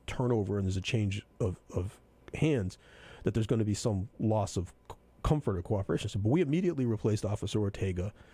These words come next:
with Officer Derby." I said, "And I know Officer Derby is talking to people in the community about Neighborhood Watch because he, you know, he checks with me on our schedule." I said, "Obviously, we couldn't meet in person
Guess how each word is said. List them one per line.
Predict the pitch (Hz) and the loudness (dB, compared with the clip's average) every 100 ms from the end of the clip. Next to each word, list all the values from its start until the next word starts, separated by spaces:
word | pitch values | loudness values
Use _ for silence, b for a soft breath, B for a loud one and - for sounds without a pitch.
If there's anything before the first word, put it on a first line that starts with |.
| B B B B | B B B B
with | 113 | 0
Officer | 110 - - 127 | 0 -2 -2 0
Derby." | - 135 90 - b b - | 0 0 -4 -10 b b -4
I | |
said, | 117 - | -2 2
"And | |
I | 127 | 2
know | 151 180 | 2 2
Officer | 160 147 - | -2 -4 -2
Derby | 127 160 160 123 | 0 2 2 0
is | 120 120 113 - - | 0 0 0 -4 -2
talking | 151 147 151 | 0 2 2
to | 123 | 2
people | - 131 123 | 0 2 2
in | |
the | 113 | 0
community | 123 143 147 123 | 2 2 2 2
about | 117 - | 2 0
Neighborhood | 131 131 123 120 | 0 2 2 2
Watch | 196 247 - | 2 0 0
because | - 123 127 127 - - | 0 2 2 0 -4 -6
he, | - 131 - | 0 0 0
you | 120 | 0
know, | 113 101 - | 2 0 0
he | 117 | -2
checks | - 123 - | 0 -4 -2
with | 120 117 | 0 2
me | 110 | 2
on | 110 110 | 2 0
our | 113 | -2
schedule." | - 294 - 92 95 | 0 0 0 -2 -4
I | - - | -8 -2
said, | 127 | 0
"Obviously, | 202 214 123 | 2 0 0
we | 113 | 0
couldn't | - 127 117 | 2 2 2
meet | 123 | 2
in | 101 | 2
person | 95 139 156 120 101 | 0 0 0 0 -2